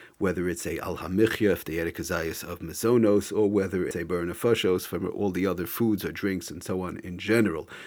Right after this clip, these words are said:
Okay, so th-, going through, we went through the Mechaba last time, the Shulchan Aruch. I just wanna go a little bit through the Mishnah Berurah, um, see how he sets it up, and then we'll try and branch off from there. So it says the Mishnah Berurah in Sif Kaf Zayin. Again, our siman is Kuf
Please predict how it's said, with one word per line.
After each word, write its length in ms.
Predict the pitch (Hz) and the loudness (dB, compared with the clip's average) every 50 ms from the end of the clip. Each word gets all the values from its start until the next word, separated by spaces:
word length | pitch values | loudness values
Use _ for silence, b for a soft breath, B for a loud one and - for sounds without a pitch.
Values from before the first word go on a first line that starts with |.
| B B B B B | B B B B B
Okay, 320 | - 117 110 - 92 78 | 4 4 4 2 0 -4
so 520 | 87 - - 113 104 101 101 98 98 90 - - 85 92 | -4 0 2 4 4 4 4 4 2 0 -2 -6 -12 -16
th-, 140 | 82 98 107 | -14 -14 -4
going 280 | 104 - - 214 202 - | 0 2 2 2 0 -2
through, 280 | - - - 127 120 | -4 -6 -2 0 2
we 140 | 107 101 101 | 4 4 4
went 200 | 101 117 - - | 4 2 0 0
through 180 | - - 123 113 | -2 0 2 2
the 80 | 101 | 2
Mechaba 280 | 95 - 107 104 95 95 | 2 2 0 0 2 2
last 340 | 95 95 101 110 110 - - | 2 4 4 4 2 0 0
time, 200 | 123 110 107 101 | 0 2 2 2
the 60 | 90 | 2
Shulchan 340 | - - 85 78 - - 90 | 0 -2 -4 -6 -6 -4 -2
Aruch. 220 | 101 95 95 - | -2 -2 -2 -4
I 40 | 90 | -6
just 180 | - 123 - - | -8 -8 -6 -4
wanna 140 | 120 117 | -4 0
go 120 | 110 110 104 | 2 4 4
a 40 | 95 | 4
little 180 | 98 107 107 | 4 2 2
bit 140 | 101 101 98 | 0 0 -2
through 240 | - - 98 98 95 | -4 -6 -6 -6 -2
the 260 | - 98 90 85 - | -2 -2 -2 -2 -2
Mishnah 360 | - 90 92 - - - 90 | -4 -4 -2 -2 -2 -4 -4
Berurah, 300 | 82 101 117 135 117 B B B B B B B B B B | 0 4 6 6 6 B B B B B B B B B B
um, 320 | - 95 98 98 92 90 85 | -4 0 0 2 2 0 -2
see 200 | - - 113 101 | 0 0 0 2
how 180 | 92 101 98 | 2 2 2
he 80 | 95 95 | 0 0
sets 320 | - - 101 90 - - | 0 -2 -2 -2 -2 0
it 80 | 117 120 | 4 4
up, 180 | 120 101 - 113 | 4 4 2 0
and 80 | 98 | 0
then 80 | 98 98 | 0 0
we'll 120 | 98 92 | 0 0
try 180 | - - 95 95 | 0 -2 -2 -2
and 100 | 90 90 | -2 0
branch 340 | 92 98 95 92 87 - - | 0 2 2 2 0 0 -2
off 140 | 90 85 | -2 -2
from 220 | - - 92 85 87 | -2 -4 -6 -2 0
there. 200 | 101 87 82 - | 0 0 0 -2
So 300 | - - 107 95 90 - | -2 -2 -2 0 0 -2
it 60 | - | -4
says 220 | - - - 202 | -2 -2 0 0
the 100 | - 175 | 0 0
Mishnah 240 | 147 139 - - 107 | -2 0 -2 -2 0
Berurah 160 | 110 104 101 | 2 4 4
in 60 | 92 92 | 2 2
Sif 260 | - 131 123 - - | -2 -4 -6 -6 -6
Kaf 180 | - - - | -4 -4 -4
Zayin. 440 | 87 - 98 95 101 92 82 73 - | -4 -2 -4 -4 -2 -4 -4 -6 -8
Again, 260 | - 98 107 101 98 | -6 -4 -2 0 0
our 180 | 92 90 87 87 | 0 0 0 0
siman 320 | - - - 123 110 98 | 0 0 0 2 4 4
is 140 | 95 90 - | 4 2 0
Kuf 400 | - - - 147 127 - - - | -4 -4 -2 -2 -2 -2 -6 -12